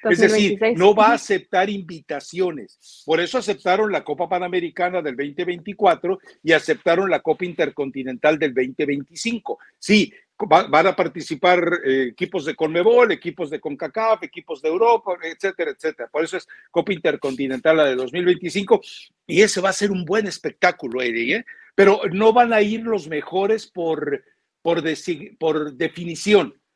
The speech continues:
Speaker 1: van a ir los mejores por invitación. Ese es el problema, porque de repente, eh, hace la Copa Intercontinental y quieres tener, eh, qué sé yo, eh, a España, bueno, España después del ridículo con Luis Enrique, pero,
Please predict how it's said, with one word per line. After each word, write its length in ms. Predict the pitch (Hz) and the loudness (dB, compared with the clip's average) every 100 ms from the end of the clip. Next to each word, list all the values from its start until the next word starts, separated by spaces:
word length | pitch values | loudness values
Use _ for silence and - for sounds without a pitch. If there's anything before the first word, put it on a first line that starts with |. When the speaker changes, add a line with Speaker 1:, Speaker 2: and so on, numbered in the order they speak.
| _ | _
Speaker 1:
van 220 | - 175 208 | 2 4 4
a 60 | |
ir 180 | 196 208 | 2 0
los 180 | 214 160 | -2 -2
mejores 480 | 156 - 190 220 - | -8 -4 0 0 -2
por 460 | - 180 220 214 | -4 0 0 0
invitación. 920 | - 160 156 147 143 135 185 175 135 _ | -8 -14 -14 -12 -12 -8 -2 0 -2 _
Ese 420 | - 190 202 - | 2 4 4 -2
es 100 | 175 | -4
el 120 | 190 175 | -4 -4
problema, 640 | 156 143 156 170 202 208 _ _ - | -4 -2 -2 -2 -4 -6 _ _ 0
porque 320 | 151 143 156 | 0 2 0
de 80 | 151 | 2
repente, 580 | 151 196 208 170 165 - | 2 2 0 0 -4 -2
eh, 520 | 135 135 131 131 135 | 0 2 2 2 0
hace 180 | 170 190 | 0 -2
la 120 | 160 | -2
Copa 200 | 185 185 | -4 -4
Intercontinental 840 | 175 165 143 156 156 151 143 180 | -4 -4 -6 -6 -6 -6 0 0
y 60 | 143 | 0
quieres 320 | 165 165 160 | -4 -4 -6
tener, 480 | - 147 175 175 143 _ _ _ - | -6 -4 -2 -2 -4 _ _ _ -10
eh, 300 | 120 120 113 | -4 -4 -4
qué 100 | 170 | -6
sé 220 | - 160 | -4 -4
yo, 320 | 139 170 160 - | 0 2 2 0
eh, 840 | 123 117 104 95 - 98 87 87 90 | -6 -6 -10 -12 -16 -16 -14 -12 -4
a 80 | 110 | -2
España, 760 | 135 - 185 208 180 147 143 143 - | -2 2 4 4 2 0 0 0 -4
bueno, 220 | 170 139 | -4 -4
España 300 | - 165 170 | -4 -4 -2
después 280 | 151 170 156 | -4 -4 -2
del 260 | 147 117 | -4 -4
ridículo 520 | 131 139 156 - 143 - | -10 -8 -6 -4 -6 -6
con 140 | 123 | -10
Luis 160 | 120 143 | -8 -6
Enrique, 480 | 135 170 - 147 - _ - | -4 -6 -2 -4 -4 _ 4
pero, 300 | 240 254 | 6 6